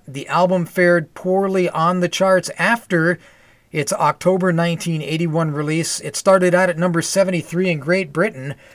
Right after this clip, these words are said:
and it landed just outside of the top forty in America. Barry Gibb says that there were larger forces at work once again. He said, "I've come to the conclusion that if you have too much success in this business,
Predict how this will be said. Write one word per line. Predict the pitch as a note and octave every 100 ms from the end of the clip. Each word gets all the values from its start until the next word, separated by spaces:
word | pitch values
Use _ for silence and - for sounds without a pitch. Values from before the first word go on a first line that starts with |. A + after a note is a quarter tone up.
| - - -
and | D3
it | C#3
landed | C#3+ E3 F#3+ F3 B2+
just | D3+ F3 - -
outside | E3+ E3+ - F3+ F3 F#3 F3 E3 -
of | C#3+ E3+ E3
the |
top | E3 E3+ E3+ D#3+
forty | F3+ F#3+ D#3+ C#3 C3 _ _ _ _ -
in | D#3 D#3+ D#3+ E3
America. | D3+ D#3 E3+ G3 F3+ D3+ A2+ A#2+
Barry | E3+ F#3+
Gibb | E3 F#3
says | - F#3 F3+
that | D3+
there | E3+
were | E3
larger | D#3 E3+ G3 F#3
forces | E3 F#3+ G3 F3 E3+
at | F3
work | F#3 G3 -
once | E3+ E3
again. | D3+ D#3+ E3 E3 - - -
He | _ D3+
said, | F3+ E3+
"I've | D#3+ -
come | F#3+
to | F#3
the | D#3+
conclusion | E3 D#3 G3 G#3+ F#3+ D#3+
that | D3
if | C#3 F#3+
you | E3
have | C#3
too | - G#3 A3+
much | A3+ A3
success | F3+ - G#3+ G3+
in | F#3+
this | F#3+
business, | - G3 G#3 G#3 G3+ -